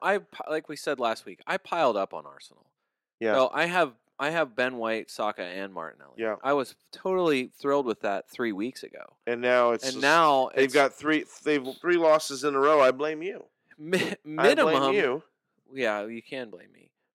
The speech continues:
Speaker 1: Minimum, I would just say because there are other options that are cheap in defense. Ben White is a absolute liability. I, his price is nice, but to me, that's a, like,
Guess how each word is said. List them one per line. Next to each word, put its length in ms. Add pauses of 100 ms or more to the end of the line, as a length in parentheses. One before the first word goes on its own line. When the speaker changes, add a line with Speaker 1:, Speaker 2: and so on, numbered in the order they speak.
Speaker 1:
Minimum, 640 (460)
I 100
would 120
just 200
say 160
because 540
there 220
are 100
other 260
options 560 (120)
that 120
are 80
cheap 340
in 140
defense. 680 (540)
Ben 220
White 260
is 220
a 160 (240)
absolute 500
liability. 680 (300)
I, 100
his 300
price 380
is 180
nice, 520 (460)
but 140
to 100
me, 240
that's 260
a, 160
like, 300